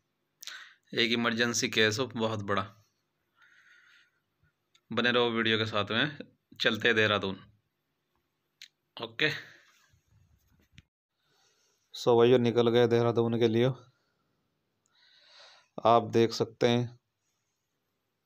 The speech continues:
हम लोग जा रहे हैं हरिद्वार साइड से। और जो है, ये पहाड़ी आपको नज़र आ रही होगी,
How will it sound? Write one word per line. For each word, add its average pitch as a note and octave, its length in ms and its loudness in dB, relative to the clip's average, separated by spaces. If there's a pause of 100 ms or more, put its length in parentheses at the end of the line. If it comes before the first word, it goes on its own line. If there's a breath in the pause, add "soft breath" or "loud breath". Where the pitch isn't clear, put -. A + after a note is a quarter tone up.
(440)
हम C3+ 200 2
लोग C3+ 200 6
जा B2+ 160 6
रहे C#3 140 6
हैं D#3 180 6
हरिद्वार B2 540 4
साइड A2+ 260 0
से। A2 160 -6 (2250)
और C3 380 2
जो A#2 200 2
है, C3 200 4
ये B2 460 2 (520)
पहाड़ी B2 360 4
आपको A#2+ 340 2
नज़र A#2 260 2
आ A2+ 120 4
रही A2+ 120 0
होगी, A#2+ 280 -2